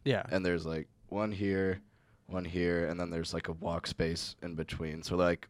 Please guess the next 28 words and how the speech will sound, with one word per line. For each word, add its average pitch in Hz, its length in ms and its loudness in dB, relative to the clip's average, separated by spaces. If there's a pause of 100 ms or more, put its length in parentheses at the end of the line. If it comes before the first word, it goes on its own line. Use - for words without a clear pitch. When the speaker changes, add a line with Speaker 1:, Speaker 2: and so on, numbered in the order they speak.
Speaker 2:
up - 160 8
higher 101 320 8
than 87 200 2
the 80 60 -2
floor. 80 460 0 (260)
Speaker 1:
Mm-hmm. 107 260 -4 (640)
Speaker 2:
And 87 240 -2
then 82 640 -2 (300)
you 85 120 -8
got, 80 480 -2 (1000)
like, 73 220 -10 (420)
your 85 100 -12
floor, 80 720 -2
and 87 160 -8
then 85 100 -4
there's 82 180 -4
a 90 40 -12
closet 85 460 2
underneath 80 460 -6
the 78 100 -8
bed 76 420 -6 (400)
area. 143 460 -10 (1120)
Speaker 1:
Oh, 147 180 -4
whoa, 127 340 2
that's 110 220 2
kinda 101 200 -2
cool. 95 180 -6 (120)
Speaker 2:
Yeah, 67 180 -8